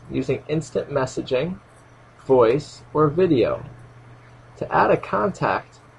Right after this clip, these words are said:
simply start typing the person's name into the text box at the top that has "Type a name"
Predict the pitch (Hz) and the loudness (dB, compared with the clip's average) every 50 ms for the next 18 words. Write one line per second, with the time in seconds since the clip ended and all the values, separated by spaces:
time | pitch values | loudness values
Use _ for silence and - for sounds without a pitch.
0 | - - - - - - 175 196 196 - 220 208 - - - 175 170 170 - - | -20 -20 -20 -20 -8 -2 -2 -2 0 0 0 -2 0 0 2 2 2 2 0 -2
1 | - 165 160 160 - 190 185 175 165 156 - - 160 165 170 165 - 196 185 - | 0 0 0 2 0 0 0 0 -2 -2 0 2 2 2 2 2 -2 -6 -4 -4
2 | - 165 139 123 117 117 117 120 135 147 - - - 143 135 - 160 151 151 151 | -4 -2 0 0 2 0 0 -2 -4 -6 -12 -10 -8 -8 -6 -4 -2 0 0 0
3 | - - 185 175 160 - - - - - - - - - - - - - - - | -2 -2 -4 -4 -4 -6 -8 -4 -2 -2 -2 -2 -4 -8 -20 -20 -20 -20 -20 -20
4 | - - - - - 123 - - 151 - - - - 156 147 123 - - - - | -20 -20 -18 -10 -8 -4 -2 -2 -2 -4 -4 -2 2 4 4 4 2 0 -4 -12
5 | - - - 139 131 123 143 135 127 127 123 120 120 - - - - - - - | -10 -6 -4 -4 -2 -2 0 0 2 2 0 -2 -4 -10 -18 -20 -20 -20 -10 -2
6 | - 135 139 147 147 - 147 143 143 151 165 185 190 175 139 120 113 117 135 147 | 2 2 2 2 2 2 2 2 4 4 2 2 0 2 0 0 -2 -4 -6 -10